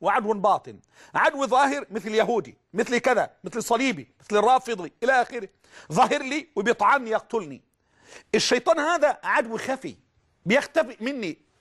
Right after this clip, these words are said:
لأنه جبان، لأنه ضعيف، هو مستتر، يجعلني مثلًا كذا ثم يضربني، ثم يطعنني في الكلى، يطعنني في الكبد،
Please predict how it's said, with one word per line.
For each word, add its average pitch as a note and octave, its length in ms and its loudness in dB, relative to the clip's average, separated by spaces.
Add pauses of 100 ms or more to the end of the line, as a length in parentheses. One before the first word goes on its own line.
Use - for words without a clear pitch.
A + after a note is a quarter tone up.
(240)
لأنه B3 420 0
جبان، F3 520 0 (160)
لأنه A#3+ 300 -4
ضعيف، G#3 580 -2 (260)
هو B3+ 120 6
مستتر، A#3+ 600 -2 (640)
يجعلني A3 460 0
مثلًا C#4 220 0
كذا D#4 400 2
ثم G#3+ 260 -4
يضربني، A3+ 580 0 (420)
ثم G#3+ 300 2
يطعنني A3+ 500 0
في - 80 -8
الكلى، F#3+ 340 -2 (160)
يطعنني A3+ 540 -2
في G#3 100 -10
الكبد، F#3+ 340 -2